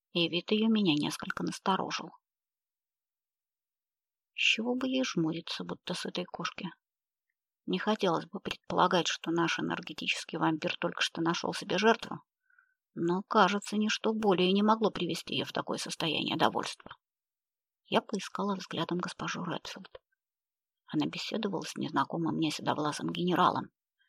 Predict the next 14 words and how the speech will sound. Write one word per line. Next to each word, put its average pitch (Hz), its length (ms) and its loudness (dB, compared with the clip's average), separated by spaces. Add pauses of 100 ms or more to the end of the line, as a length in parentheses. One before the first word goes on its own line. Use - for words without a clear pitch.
(160)
чей - 220 0
зеленый - 340 0
мундир 156 380 -2
на 151 100 2
груди 165 300 -2
был 165 200 -2
так - 200 2
густо - 380 -8
усажен - 500 0
орденами, 160 520 6
что - 300 0
напоминал 151 560 2
сияющий - 560 -2
панцирь. - 540 -4